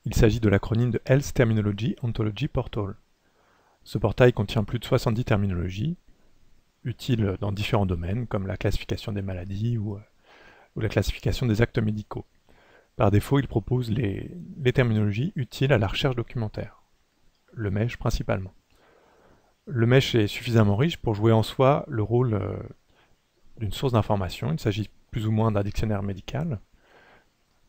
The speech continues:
Euh, il s'agit aussi de l'endroit où vous pourrez trouver les bons termes pour interroger sismef et lisa, euh, à l'aide des différents outils proposés, et notamment l'affichage hiérarchique de tous les termes.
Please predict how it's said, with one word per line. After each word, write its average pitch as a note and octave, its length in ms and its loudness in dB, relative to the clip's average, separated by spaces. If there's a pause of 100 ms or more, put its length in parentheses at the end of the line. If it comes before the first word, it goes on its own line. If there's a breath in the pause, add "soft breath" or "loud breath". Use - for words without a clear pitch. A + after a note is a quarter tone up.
Euh, G#2+ 220 -8 (120)
il A2+ 100 -6
s'agit A2 260 2
aussi C#3 480 -2
de A2+ 120 0
l'endroit G#2+ 300 2
où C3+ 40 4
vous A2+ 80 -4
pourrez A2+ 220 0
trouver A#2+ 220 0
les G2+ 100 4
bons G#2+ 220 0
termes B2+ 260 0
pour G2+ 180 -4
interroger G#2 420 -2
sismef - 520 -4
et - 40 -6
lisa, G#2 360 -4 (960 soft breath)
euh, - 160 -8
à C3 100 0
l'aide A2+ 160 2
des G#2 120 0
différents A2+ 560 0
outils G#2+ 340 -6
proposés, G2 560 -6 (520 soft breath)
et A#2+ 80 -4
notamment G#2+ 300 0
l'affichage A2 500 2
hiérarchique G#2 680 -2
de C3 80 -6
tous - 120 -10
les B2 120 -4
termes. G#2 200 -12